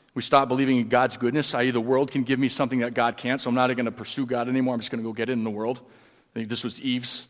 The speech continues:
thing in the Garden of Eden, right? Question God's goodness,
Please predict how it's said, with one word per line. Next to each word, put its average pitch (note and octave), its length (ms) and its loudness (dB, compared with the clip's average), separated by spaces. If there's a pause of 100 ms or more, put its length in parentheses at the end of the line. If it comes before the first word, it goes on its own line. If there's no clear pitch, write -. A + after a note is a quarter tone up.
thing C#3 140 0
in B2 80 0
the A2+ 40 -2
Garden B2 220 2
of G#2+ 80 -4
Eden, A#2+ 220 0 (920)
right? B2 300 -10
Question B2+ 380 -4
God's A#2 240 -2
goodness, A#2+ 560 -2